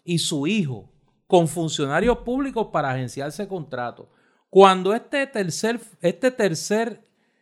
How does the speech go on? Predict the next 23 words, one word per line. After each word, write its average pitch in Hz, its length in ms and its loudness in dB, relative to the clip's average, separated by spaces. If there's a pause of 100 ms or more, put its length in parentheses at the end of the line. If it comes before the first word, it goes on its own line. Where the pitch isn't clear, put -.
(460)
elemento, 165 840 -2 (100)
ciudadano 190 640 4
privado, 139 640 -2 (680)
a 196 180 4
través 208 460 0
de 269 160 4
otro 240 640 0 (100)
que 185 160 0
tiene 196 320 -4
contratos 214 600 -4
con 208 240 -4
el 180 100 -6
gobierno, 151 640 -4 (920)
amenaza 208 760 4
con 208 240 0
chantajear, 175 760 -2
con 170 200 -2
extorsionar 175 840 0
al 269 100 0
gobernador 185 480 0
de 233 120 -2
Puerto 214 340 -2
Rico 226 460 -6